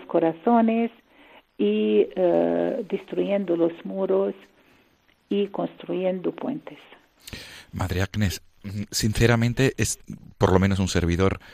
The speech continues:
Speaker 2: está sorprendido con toda la labor que usted, junto con su comunidad, realiza en Siria.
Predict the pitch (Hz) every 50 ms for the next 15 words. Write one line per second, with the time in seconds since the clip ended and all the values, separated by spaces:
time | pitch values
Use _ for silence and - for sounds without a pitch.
0 | - - - - - - - - - - - - - 85 - 98 95 - 95 95
1 | 90 87 92 87 90 82 90 85 - 90 85 85 85 82 82 80 85 90 - -
2 | 85 - - - 92 87 - - - - - _ - _ _ - - - 87 82
3 | 82 - 85 82 80 - 80 - 82 78 78 78 78 78 80 82 - - - 90
4 | - - 82 80 80 82 82 - 85 80 80 - - 92 87 87 80